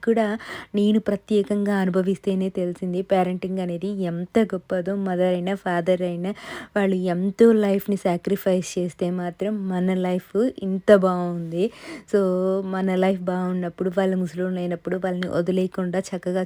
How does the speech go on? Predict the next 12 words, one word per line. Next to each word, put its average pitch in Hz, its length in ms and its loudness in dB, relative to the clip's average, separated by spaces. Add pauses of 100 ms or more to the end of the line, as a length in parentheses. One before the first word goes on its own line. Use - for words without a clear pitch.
చూసుకోవడమే 180 520 0
మన 190 200 -2
బాధ్యత. 165 680 -4 (480)
So, 202 40 -4 (560)
అది 185 380 -2
మా 196 160 -2
నాన్నతో 170 440 -4
నాకున్న 170 420 -6
అనుబంధము. 165 680 -6 (380)
And 190 360 2
ఇంకొకటి 190 680 -2
వచ్చి 180 520 -2